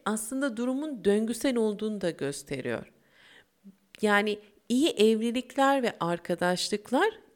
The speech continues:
insanları mutlu eder ve mutlu insanlar iyi evlilikler ve arkadaşlıklar kurar. Mutluluk aynı zamanda iyi ebeveyn olmanın da yolunu açıyor.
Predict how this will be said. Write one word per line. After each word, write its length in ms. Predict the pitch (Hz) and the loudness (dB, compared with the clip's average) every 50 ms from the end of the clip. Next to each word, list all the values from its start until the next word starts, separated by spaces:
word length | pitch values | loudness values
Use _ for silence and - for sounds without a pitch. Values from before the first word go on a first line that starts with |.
| _ | _
insanları 880 | - 180 190 185 - - 220 214 220 220 226 240 233 233 226 190 - - - - | -2 0 0 0 0 2 2 2 4 4 4 4 6 6 4 4 2 0 -6 -12
mutlu 320 | 165 160 160 - _ - 254 | -12 -12 -12 -4 _ 2 2
eder 440 | 269 277 269 294 285 294 294 - - _ _ _ _ _ _ _ - | 2 2 0 -2 -4 -4 -6 -8 -14 _ _ _ _ _ _ _ -4
ve 80 | 277 294 | -4 -2
mutlu 380 | 277 247 247 247 - _ - 370 | -2 -4 -6 -8 -8 _ -2 0
insanlar 760 | 339 247 214 202 - - 190 170 165 160 165 180 214 269 - - - - - - - - _ _ - | 0 0 0 -2 -4 -4 -4 -4 -4 -4 -2 -2 -2 -2 -4 -8 -14 -20 -20 -20 -20 -20 _ _ -4
iyi 300 | 214 254 294 311 269 214 | -2 0 2 2 4 2
evlilikler 920 | 196 185 180 180 170 165 175 - - - 208 233 269 302 311 311 - - - _ - | 2 2 0 -4 -4 -6 -8 -10 -6 -4 -2 -2 0 -2 -4 -6 -10 -14 -8 _ -2
ve 240 | 226 240 - - - - | -2 -2 -2 -6 -6 -2
arkadaşlıklar 1080 | 196 196 196 196 - 202 190 180 175 170 - - - 170 - - 165 151 156 156 - - | -2 -2 0 -2 -2 -2 -2 -2 -4 -4 -4 -6 -8 -10 -10 -8 -6 -6 -6 -6 -10 -12
kurar. 400 | - - - - - - - - _ _ _ _ _ _ _ _ _ _ _ - 302 - _ _ _ _ _ - | -12 -8 -8 -8 -8 -10 -14 -20 _ _ _ _ _ _ _ _ _ _ _ -20 -20 -20 _ _ _ _ _ -10
Mutluluk 580 | 214 254 247 - - 294 294 311 294 302 - - _ _ | -8 -8 -6 -6 -4 -4 -4 -4 -6 -6 -10 -18 _ _
aynı 360 | - 214 254 277 277 269 254 | 0 0 0 0 -2 -4 -4
zamanda 760 | 233 247 233 233 226 226 226 226 226 220 233 233 240 240 233 - - _ _ _ _ _ _ - | -2 -2 -2 -2 -2 -2 -2 -2 -4 -4 -4 -2 -2 -2 -4 -6 -10 _ _ _ _ _ _ -8
iyi 300 | 196 220 247 262 - 185 | -4 -4 -4 -4 -4 -4
ebeveyn 520 | 185 185 196 202 196 202 214 214 214 202 - | -4 -4 -4 -2 -2 -2 -2 -4 -4 -6 -8
olmanın 420 | 170 175 180 185 190 202 214 240 226 | -8 -8 -6 -6 -6 -6 -6 -4 -2
da 80 | 208 | -2
yolunu 360 | 175 160 147 147 147 147 147 147 | -2 -2 -2 -6 -6 -8 -8 -10
açıyor. 600 | 143 - - - - 147 143 165 196 233 - | -10 -10 -12 -12 -8 -6 -4 -4 -4 -6 -10